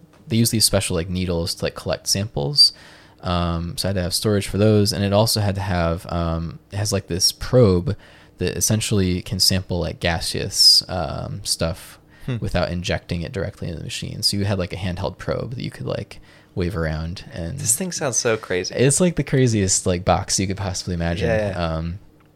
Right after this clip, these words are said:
Speaker 1: but anyway, so that was probably, like, the most, like, challenging and rewarding, like, I D thing that I worked on.
Speaker 2: Here's the question though, Tim.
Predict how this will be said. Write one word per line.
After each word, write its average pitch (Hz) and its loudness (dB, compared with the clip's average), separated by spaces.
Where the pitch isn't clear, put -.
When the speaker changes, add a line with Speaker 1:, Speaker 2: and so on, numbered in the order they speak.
Speaker 1:
but 110 4
anyway, 101 6
so - 4
that 139 8
was 147 4
probably, 131 6
like, 95 4
the 104 -2
most, - 0
like, 95 -4
challenging 87 -2
and 82 -4
rewarding, 85 -2
like, 82 -6
I 85 -4
D 85 -6
thing 87 -6
that 90 -6
I 90 -6
worked 90 -8
on. - -6
Speaker 2:
Here's 214 -2
the - -2
question - -2
though, - -14
Tim. - -8